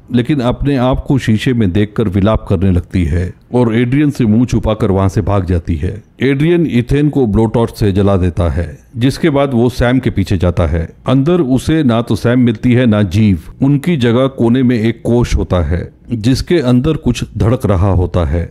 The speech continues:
उसी तरह जिस तरह कोकून के अंदर रेशम का कीड़ा छुपा होता है। एड्रियन उस कोकून के गर्भ से सैम को बाहर निकाल लेता है और ऐसा लगता है मानो सैम का पुनर्जन्म हो गया हो।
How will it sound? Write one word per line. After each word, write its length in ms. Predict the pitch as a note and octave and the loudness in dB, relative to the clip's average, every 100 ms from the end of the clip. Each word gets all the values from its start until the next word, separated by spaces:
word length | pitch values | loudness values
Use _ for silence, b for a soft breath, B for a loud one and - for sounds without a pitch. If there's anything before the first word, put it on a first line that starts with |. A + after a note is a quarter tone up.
| - | -2
उसी 280 | C#3 - G3 | -2 2 0
तरह 360 | D3+ C3 D3 E3 | 0 0 2 0
जिस 260 | A2 A2+ | 0 0
तरह 280 | - A2 B2+ | 0 2 0
कोकून 500 | C#3+ A#2 G#2 C#3+ D#3 D3+ | 0 0 0 2 2 2
के 160 | C#3 | 0
अंदर 420 | G#2+ A#2 A2+ C3+ A#2 | 2 2 4 2 2
रेशम 400 | G#2+ G#2 C#3+ C3+ | 2 2 0 0
का 160 | A#2+ A2+ | 0 -2
कीड़ा 340 | - G2+ A2+ | 0 0 2
छुपा 280 | - - G#2 | 0 0 0
होता 360 | F2 E2 F2+ D#2 | 0 0 0 0
है। 160 | E2 - - B2+ | -2 -4 -4 -2
एड्रियन 480 | C#3+ E3 G3 G3+ | 0 2 2 2
उस 260 | F3+ D3+ - | 2 0 -2
कोकून 460 | - A2+ C#3+ E3 D#3 | -2 -2 2 2 2
के 180 | D#3+ A#2 | 0 0
गर्भ 280 | G#2+ A#2+ A#2+ | 2 0 -2
से 260 | - B2 F#2+ A2+ - | -2 0 0 -2 -8
सैम 320 | - C3 C#3+ | -4 0 0
को 160 | D3 C#3+ | 2 0
बाहर 280 | G#2 G#2+ F#2+ | 0 0 0
निकाल 300 | G2 G#2 F#2 | 0 0 0
लेता 320 | F2+ - F2 | 0 0 -2
है 300 | D2 D#2+ - - - | -2 -4 -8 -10 -2
और 180 | B2 A2+ | 0 0
ऐसा 300 | B2 B2 F3 | 0 0 2
लगता 380 | A#2 - D3+ A#2+ | 0 0 0 2
है 120 | B2 | 2
मानो 400 | G2+ G2 A#2 A#2 | 2 2 2 2
सैम 300 | - G#2+ A2+ A#2 | 0 0 2 2
का 240 | G#2+ F#2+ - - | 2 0 -2 -2
पुनर्जन्म 520 | B2 C3 A#2 G#2+ A#2 | 0 2 2 2 2
हो 200 | G2+ G2 | 2 2
गया 200 | F2 F#2 F2 | 2 2 4
हो। 340 | D#2 E2 | 2 0